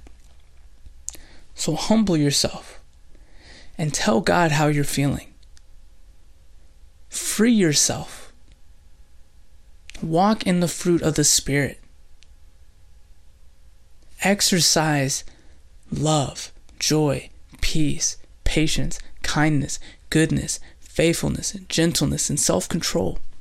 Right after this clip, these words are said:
Because now that you have a relationship with Christ, you don't have to struggle with these things. You're free to do them.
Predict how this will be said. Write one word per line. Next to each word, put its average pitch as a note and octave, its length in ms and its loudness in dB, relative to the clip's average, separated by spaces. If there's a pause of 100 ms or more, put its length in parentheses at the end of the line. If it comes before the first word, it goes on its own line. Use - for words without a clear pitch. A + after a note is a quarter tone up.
(2750)
Because E3+ 400 2
now E3+ 300 4
that F#3+ 80 4
you E3+ 100 4
have E3+ 160 4
a D#3+ 40 4
relationship D#3+ 540 2
with - 160 -4
Christ, - 600 0 (1700)
you D#3+ 120 0
don't E3 200 2
have F3+ 540 -2 (400)
to E3 120 0
struggle F3 420 2
with D3+ 160 -2
these - 220 -2
things. - 460 -8 (1080)
You're F3 160 4
free F#3+ 400 2
to - 140 -2
do E3+ 180 2
them. - 240 -6